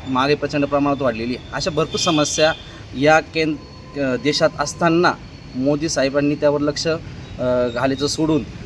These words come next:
ते आज युवक मेळावा भरवत आहे. काय त्यातून तुम्ही साध्य करणार आहे? आम्ही ह्या सर्व गोष्टींचा निषेध करणार होतो, परंतु त्या शासनाने, केंद्र सरकारने आणि शासनाने आमच्यावरती, अ, त्यांच्या ज्या, अ, सरकारी सं-, अ, सरकारी ज्या त्यांच्या संस्था आहेत, त्या सरकारी यंत्रणा आहेत,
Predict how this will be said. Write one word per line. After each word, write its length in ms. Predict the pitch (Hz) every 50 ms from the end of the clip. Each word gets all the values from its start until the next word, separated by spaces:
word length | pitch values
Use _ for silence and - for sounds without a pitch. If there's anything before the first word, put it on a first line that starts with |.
| - - -
ते 100 | - 156
आज 260 | 156 147 147 147 135 147
युवक 160 | 160 165 151 -
मेळावा 360 | 151 151 151 151 151 151 151
भरवत 280 | 143 139 135 123 113 110
आहे. 200 | 110 101 - -
काय 140 | 165 170 165
त्यातून 340 | 135 151 156 143 151 151 139
तुम्ही 160 | 147 143 143
साध्य 260 | - 135 117 113 120
करणार 340 | 110 - 117 117 123 120 117
आहे? 100 | - 85 - - - - - -
आम्ही 320 | 101 127 139 147 156 151
ह्या 140 | 135 135 135
सर्व 220 | 131 - 147 147
गोष्टींचा 440 | 143 143 143 - 156 147 139 - 135
निषेध 260 | 131 139 143 - 165
करणार 280 | - 147 139 135 135 127
होतो, 280 | 113 107 - 113 123 - - - - - -
परंतु 440 | 135 139 143 143 143 143 151 147 143 143
त्या 80 | - 131 - -
शासनाने, 540 | - - 131 120 - - 147 143 143 143 156 165 - - - - - - -
केंद्र 220 | 131 135 131 139 143
सरकारने 400 | - 139 123 - 135 135 139 135
आणि 120 | 131 135
शासनाने 420 | 131 - 120 - - 135 127 127 135
आमच्यावरती, 800 | - - 123 123 120 - 135 131 131 127 135 - - 135 113 - - - - - - - -
अ, 160 | 117 117 113 113 110
त्यांच्या 600 | 127 127 127 - 143 139 135 135 135 131 131 127 131 131 135
ज्या, 200 | 135 139 135 135 131 131 - - - - - - - 117
अ, 240 | 117 113 110 110 107 104 101 - - - -
सरकारी 480 | - - - 127 117 - 135 135 139
सं-, 280 | 135 - - 151 143 143 - -
अ, 220 | 117 110 107 101
सरकारी 440 | - - 123 120 - 131 131 139 131
ज्या 120 | 127 139
त्यांच्या 260 | 131 135 135 135 139
संस्था 320 | - - 135 139 143 139 139
आहेत, 220 | 117 - 135 131
त्या 80 | - 127
सरकारी 280 | 139 123 117 135 135
यंत्रणा 320 | 139 135 131 147 143 139 135
आहेत, 80 | 127